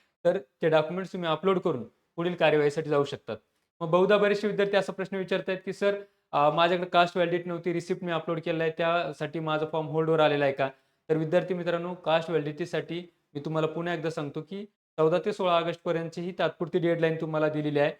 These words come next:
त्याच्या पुढे सुद्धा शासन दोन ते तीन महिन्यापर्यंत व्हॅलिडिटी सबमिट करण्यासाठीचा वेळ देतं. परंतु आपला तो महत्त्वाचा एक व्हिडिओ आपण, अ, पोस्ट करत आहोत, ज्यामध्ये ज्या विद्यार्थ्यांनी ईडब्ल्यूएस प्रवर्गातून जर तुम्ही अपलोड केला असेल,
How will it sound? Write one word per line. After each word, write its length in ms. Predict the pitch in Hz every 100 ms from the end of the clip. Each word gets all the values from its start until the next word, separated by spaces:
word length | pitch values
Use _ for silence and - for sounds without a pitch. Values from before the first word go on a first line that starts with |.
| _ _ -
त्याच्या 200 | 160 185
पुढे 260 | 185 185 190
सुद्धा 220 | 190 190
शासन 360 | 190 165 180 180
दोन 220 | 170 175
ते 60 | 175
तीन 200 | 180 170
महिन्यापर्यंत 540 | 165 165 165 160 156
व्हॅलिडिटी 360 | 165 139 139 165
सबमिट 320 | 160 151 151
करण्यासाठीचा 520 | 151 147 156 143 156
वेळ 200 | 147 170
देतं. 260 | 151 120 110 _ _ _ -
परंतु 400 | 180 190 - 113 - _ _ _ -
आपला 240 | - 185
तो 120 | 190
महत्त्वाचा 400 | 190 185 185 180
एक 80 | 170
व्हिडिओ 200 | 160 160
आपण, 340 | 156 160 160 160
अ, 100 | 151
पोस्ट 280 | 160 156
करत 180 | - 147 147
आहोत, 160 | 156 - _ _
ज्यामध्ये 440 | - 156 170 180 185
ज्या 120 | 175
विद्यार्थ्यांनी 520 | 165 156 175 180 190
ईडब्ल्यूएस 480 | 170 170 180 190 196
प्रवर्गातून 500 | 190 180 175 175 175
जर 140 | 165
तुम्ही 180 | 160 175
अपलोड 220 | 156 160 156
केला 220 | 165 143
असेल, 260 | 131 113